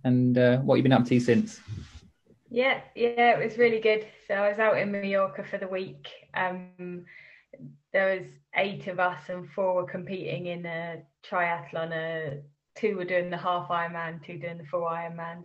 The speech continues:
Speaker 2: So it's sort of, yeah, just spectating for me. But, um, yeah, it was really good. I managed to actually get some decent running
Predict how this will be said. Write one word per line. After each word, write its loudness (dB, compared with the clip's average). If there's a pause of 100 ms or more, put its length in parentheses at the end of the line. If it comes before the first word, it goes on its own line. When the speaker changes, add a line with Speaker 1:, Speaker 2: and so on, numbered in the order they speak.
Speaker 2:
So -8 (600)
it's -14
sort -8
of, -10 (1000)
yeah, -8 (120)
just -6
spectating -2
for -12
me. -6
But, -2
um, -6 (180)
yeah, 2
it 2
was -10
really -4
good. 2 (320)
I 0
managed -2
to 4 (520)
actually -2
get -2
some -12
decent -10
running -6